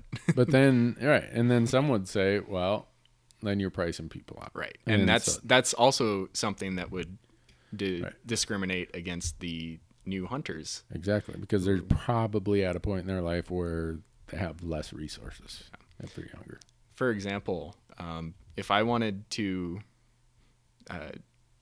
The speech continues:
Speaker 1: say I was a college student going to school in Virginia or
Speaker 2: Mm-hmm.
Speaker 1: something like that, and I wanted to go hunt elk in Montana, that would cost me what?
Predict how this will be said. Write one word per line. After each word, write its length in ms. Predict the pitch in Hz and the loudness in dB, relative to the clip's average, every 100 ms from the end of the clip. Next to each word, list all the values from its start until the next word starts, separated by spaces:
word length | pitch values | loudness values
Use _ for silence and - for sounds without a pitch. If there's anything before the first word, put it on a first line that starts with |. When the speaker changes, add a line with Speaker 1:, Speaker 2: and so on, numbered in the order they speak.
| _ - - _ _ | _ -20 -20 _ _
Speaker 1:
say 260 | - 113 107 | 0 4 4
I 160 | 80 95 | 4 0
was 320 | 95 82 - | 0 -2 -6
a 60 | - | -4
college 380 | 95 92 87 - | -2 0 -2 -6
student 420 | 95 87 87 - - - | -6 -6 -6 -10 -16 -10
going 240 | 87 87 | -8 -6
to 40 | 87 | -6
school 300 | - 95 92 | -6 -6 -6
in 80 | |
Virginia 580 | 95 92 87 82 - - - _ _ 85 | -6 -6 -8 -10 -12 -14 -20 _ _ -6
or 40 | |
Speaker 2:
Mm-hmm. 140 | 87 92 | -2 -2
Speaker 1:
something 320 | 90 78 71 | -4 -6 -10
like 180 | - - | -12 -12
that, 220 | 80 82 | -12 -8
and 40 | 92 | -4
I 40 | 95 | -2
wanted 340 | 95 92 87 | -2 -4 -6
to 440 | - 92 87 85 90 _ _ - - _ _ _ - 107 | -4 -4 -2 -6 -8 _ _ -20 -20 _ _ _ -16 -6
go 580 | 95 95 95 92 90 - | -2 0 2 0 -2 -6
hunt 320 | - 104 90 - | -8 -6 -6 -6
elk 340 | 85 87 - | -6 -8 -12
in 180 | - 85 | -12 -10
Montana, 640 | 92 95 151 156 104 101 - - | -12 -10 -6 -4 -4 -6 -10 -4
that 160 | 107 | 0
would 200 | 101 98 - | 0 -2 -4
cost 280 | - 101 - | 0 0 0
me 100 | 98 | -8
what? 220 | 82 - | -10 -12